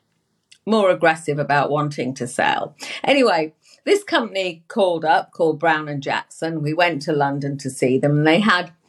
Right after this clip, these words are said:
twenty other companies, public, twenty other companies. They said, Look,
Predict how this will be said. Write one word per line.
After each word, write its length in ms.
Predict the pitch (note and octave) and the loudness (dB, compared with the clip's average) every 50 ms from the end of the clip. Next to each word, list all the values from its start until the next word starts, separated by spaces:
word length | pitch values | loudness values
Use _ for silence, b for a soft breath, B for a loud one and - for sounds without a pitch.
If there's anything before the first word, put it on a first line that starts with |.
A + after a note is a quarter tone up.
| _ _ _ _ - | _ _ _ _ -12
twenty 420 | - - C#4+ B3 C4+ C#4 - B3+ A3+ | 0 2 2 2 2 0 2 2 2
other 200 | G#3+ G#3+ G#3+ G#3 | 2 2 -2 -6
companies, 720 | - - A3+ A3+ A3 - - D3 C3 A#2 G#2 G2 - - _ _ _ _ _ _ _ _ - | -4 -4 -4 -4 -4 -6 -8 -8 -8 -8 -10 -12 -16 -20 _ _ _ _ _ _ _ _ 2
public, 360 | A#3+ G3+ - - - - _ - - - _ _ - | 2 2 2 0 -10 -12 _ -18 -20 -20 _ _ 0
twenty 300 | C#4 A#3 A#3+ - - G3 | 2 2 2 2 0 -4
other 120 | F#3 E3+ | -4 -4
companies. 380 | - F3+ C#3 C#3 E3 E3+ E3+ E3+ | -6 -6 -4 -4 -4 -4 -4 -2
They 60 | G3+ | -4
said, 100 | G3 G3 | -2 0
Look, 300 | G#3+ G3 D#3 - - | 2 0 0 0 -4